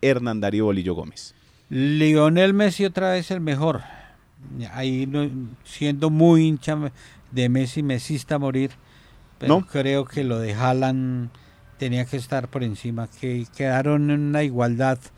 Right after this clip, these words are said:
Speaker 2: eh, en votación y que los capitanes definieron, pero lo de Haaland era, eh, el que veíamos, eh, recibiendo de trofeo.
Speaker 1: Tercer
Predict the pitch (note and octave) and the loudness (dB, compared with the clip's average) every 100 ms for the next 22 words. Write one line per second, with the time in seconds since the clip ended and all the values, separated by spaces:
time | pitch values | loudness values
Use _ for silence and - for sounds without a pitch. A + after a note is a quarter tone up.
0 | - - - - C3+ D3+ C3 B2 A#2+ A2 | -20 -20 -12 -6 -4 -2 -2 -2 -2 -4
1 | G2+ - E3 F3+ F3+ D#3+ C3+ - B2+ B2 | -8 -2 0 2 2 -2 -4 -6 -8 -6
2 | B2+ A2+ A#2+ - B2+ C3+ C3 A#2 A2+ B2 | -6 -6 -8 -6 -4 -4 -4 -6 -4 -2
3 | D#3+ D3+ C3 - - - - - - A#2+ | -2 -2 -6 -12 -20 -20 -20 -20 -10 -6
4 | A2 G#2+ G#2 G#2 A2 B2 C3 C3+ C3 A#2 | -6 -6 -8 -10 -12 -10 -6 -4 -2 -2
5 | C#3 D3 D3 C#3+ C#3+ C#3 C3+ B2 - - | -2 0 -2 -4 -4 -4 -4 -8 -12 -20
6 | - B2 A#2 A2+ A#2+ B2+ B2 B2+ B2 C3 | -14 -8 -6 -6 -8 -8 -4 0 4 4
7 | C#3 D3 D3 B2+ - B2 A#2 A#2+ A#2+ A#2 | 4 4 0 -2 -8 -8 -8 -8 -8 -8
8 | A#2 - C#3 B2 C3 B2 C3 C3+ B2+ G#2+ | -12 -6 -4 0 2 2 2 0 -4 -8
9 | F#2+ F#2 - - B2 B2+ - D#3 E3+ | -10 -14 -18 2 4 4 4 2 2